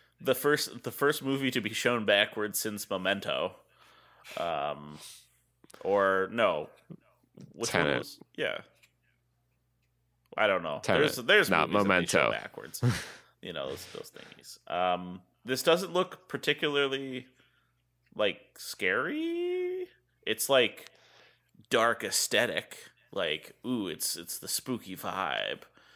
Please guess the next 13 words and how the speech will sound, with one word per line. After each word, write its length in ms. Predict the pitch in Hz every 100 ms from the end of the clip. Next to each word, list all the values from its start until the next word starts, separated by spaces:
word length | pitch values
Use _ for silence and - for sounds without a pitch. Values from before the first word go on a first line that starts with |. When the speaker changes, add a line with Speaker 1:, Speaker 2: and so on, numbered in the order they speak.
| _ -
Speaker 1:
But, 100 | 87
like, 420 | 95 90 85 - _ _
it 100 | -
doesn't 260 | 107 110 117
look 100 | 110
like 160 | 110 95
it's, 380 | 90 - - - _
the 80 | 117
trailer 340 | - 160 151
is 160 | 127 104
not 220 | 117 98
trying 300 | - 104 101
to 380 | - 92 85 78